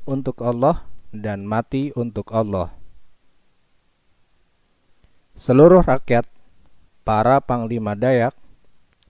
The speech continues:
pejuang-pejuang, para alim ulama, dan bangsawan-bangsawan Banjar dengan suara bulat mengangkat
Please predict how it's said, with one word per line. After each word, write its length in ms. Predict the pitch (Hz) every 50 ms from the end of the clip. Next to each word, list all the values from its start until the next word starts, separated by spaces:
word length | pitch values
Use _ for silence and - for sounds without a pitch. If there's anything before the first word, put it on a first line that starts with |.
| _ -
pejuang-pejuang, 1200 | 107 110 110 110 117 123 127 135 147 160 160 - 135 131 131 123 123 110 101 101 104 143 190 - - - _ - - - - _ _ _ _ - 110
para 320 | 113 113 117 120 135 147 156 -
alim 400 | 131 127 123 123 120 123 120 117
ulama, 480 | 117 123 139 143 151 135 107 110 143 - _ _ _ _ _ _ _ _ - _ _ _ -
dan 320 | 104 107 110 110 107 104
bangsawan-bangsawan 1400 | 101 107 107 104 98 - 120 123 131 143 151 160 165 143 127 120 117 113 107 - - 107 104 104 104 107 107
Banjar 560 | 113 127 151 151 120 110 107 113 139 185 - _ _ _ _ _ _ _ - _ _ _ -
dengan 400 | 110 104 110 110 113 120 131 147
suara 400 | - - 123 117 113 110 110 107
bulat 400 | 113 120 135 135 120 123 - - - - -
mengangkat 640 | - 113 117 120 120 127 135 135 - 165 175 -